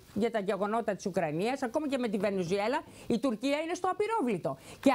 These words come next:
ακόμα που λέμε και για τη Γερμανία, εδώ υπάρχουν δημοσιεύματα ότι υπάρχει και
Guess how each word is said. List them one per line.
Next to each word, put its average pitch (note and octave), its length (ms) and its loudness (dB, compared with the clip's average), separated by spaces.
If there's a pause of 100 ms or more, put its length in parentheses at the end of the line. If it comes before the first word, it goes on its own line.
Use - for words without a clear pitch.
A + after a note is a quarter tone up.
ακόμα D#4+ 360 -2
που F4+ 60 -2
λέμε F#4+ 280 0
και E4+ 60 0
για C4+ 160 0
τη A3+ 80 -4
Γερμανία, G3+ 540 0
εδώ G3 180 0
υπάρχουν E4+ 420 -2
δημοσιεύματα F3+ 960 -2 (320)
ότι B3+ 340 0
υπάρχει B3+ 880 0
και D#4+ 140 -2